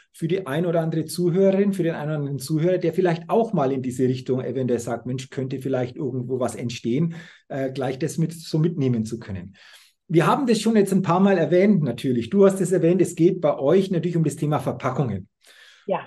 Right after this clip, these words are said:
Speaker 1: Und wenn wir mal so drauf blicken, dann hat jeder von uns wahrscheinlich täglich mit irgendwelchen Verpackungen zu tun. Ob das Verpackungen im Lebensmittelbereich sind, in anderen Bereichen.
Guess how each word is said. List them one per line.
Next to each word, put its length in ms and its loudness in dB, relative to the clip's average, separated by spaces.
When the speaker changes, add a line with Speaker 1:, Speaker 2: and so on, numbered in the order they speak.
Speaker 1:
Und 220 0
wenn 120 6
wir 60 4
mal 140 4
so 140 2
drauf 320 2
blicken, 240 4
dann 140 4
hat 160 0
jeder 260 4
von 120 0
uns 220 2
wahrscheinlich 400 2
täglich 480 4
mit 140 6
irgendwelchen 600 4
Verpackungen 600 2
zu 140 2
tun. 380 2
Ob 140 -4
das 140 2
Verpackungen 580 0
im 120 4
Lebensmittelbereich 1040 2
sind, 380 2
in 300 0
anderen 380 2
Bereichen. 600 2